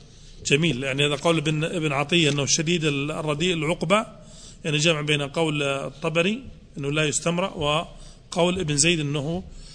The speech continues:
الوبيل، آه، الشر أو لمن تتابع عليه الشر. طيب، عشان ما نطيل عليكم، نث-، نثقل عليكم، أنا وش-، ال-،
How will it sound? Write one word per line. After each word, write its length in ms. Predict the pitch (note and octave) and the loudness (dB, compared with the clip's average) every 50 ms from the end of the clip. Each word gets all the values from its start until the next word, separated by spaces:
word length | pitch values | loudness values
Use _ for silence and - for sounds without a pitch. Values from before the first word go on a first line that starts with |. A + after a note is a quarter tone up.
| - - - - | -18 -14 -6 -2
الوبيل، 520 | C#3 C#3+ C#3+ C3+ D3+ E3+ F#3+ F#3 F#3 - - - | 0 2 2 4 4 4 4 4 2 -2 -4 -4
آه، 300 | G#3+ D#3+ C#3+ D#3 D#3+ D#3 | -2 -2 -2 -2 0 0
الشر 480 | E3+ - - - E3+ D#3 C#3+ C#3+ D3 - - - - | 4 4 6 4 4 2 0 -4 -6 -8 -10 -4 0
أو 180 | E3 C#3+ C#3 C#3+ | 2 2 2 2
لمن 340 | D#3+ D#3+ D3 C#3 D3+ C#3 | 0 -2 -2 0 0 -2
تتابع 300 | B2+ - - D#3 D3 C#3 | -4 -4 -2 0 2 2
عليه 180 | B2 C3 C3+ B2 | 2 2 2 0
الشر. 260 | A2 - - - A#2 - - - - - - - - - - - - - | 0 0 -2 -4 -4 -10 -12 -20 -20 -20 -20 -20 -20 -20 -20 -14 -4 -2
طيب، 180 | E3 C3+ A2+ G#2 - - - - - - - - - - - - - - - - - - - - - - - - - - - - - - - - - - - - | -2 -2 -2 -4 -10 -20 -20 -20 -20 -20 -20 -20 -20 -20 -20 -20 -20 -20 -18 -18 -18 -18 -18 -18 -18 -18 -18 -20 -20 -20 -20 -20 -20 -20 -20 -18 -14 -10 -6 -6
عشان 260 | D3+ C3+ - E3 D#3 | -4 -4 -2 -2 0
ما 140 | D3+ D#3+ D#3+ | 0 0 0
نطيل 260 | D3+ C#3+ D3+ D3+ C#3 | 0 2 2 2 4
عليكم، 420 | B2+ D3 D3 C#3+ - D3+ C#3 C#3+ | 4 4 2 2 0 -4 -4 -4
نث-، 120 | C#3 - E3+ | -4 -4 -4
نثقل 340 | E3+ D3+ - - - C#3+ | -4 -6 -6 -6 -6 -2
عليكم، 400 | B2 B2+ C#3+ D3+ D3 - - D3 | 0 0 0 0 -2 -2 -6 -4
أنا 200 | C#3+ D3 C#3+ C#3+ | -4 -2 -2 -2
وش-، 240 | D3 D3 B2+ - - | -2 -2 -4 -6 -6
ال-، 600 | F#3 F3 D#3 C#3+ D3 C#3 C#3+ D3 D#3 F3 - - | -6 -6 -6 -4 -6 -6 -6 -6 -8 -8 -10 -14